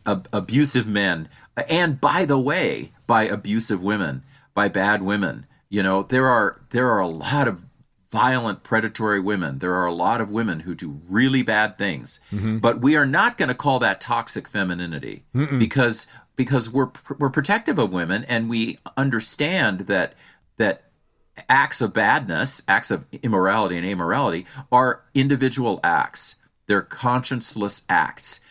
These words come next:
Speaker 1: And these women and these men that have done these things need to be held accountable by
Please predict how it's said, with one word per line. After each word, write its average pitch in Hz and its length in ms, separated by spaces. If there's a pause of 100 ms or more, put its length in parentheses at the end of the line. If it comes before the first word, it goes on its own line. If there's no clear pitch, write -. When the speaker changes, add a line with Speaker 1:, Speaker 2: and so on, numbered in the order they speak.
(220)
Speaker 1:
And 92 360
these 107 300
women 123 320
and 110 120
these 98 200
men 98 300
that 87 120
have 85 160
done 117 220
these 98 220
things 85 400
need 101 320
to 110 60
be 95 160
held 92 220
accountable 82 760 (340)
by 92 280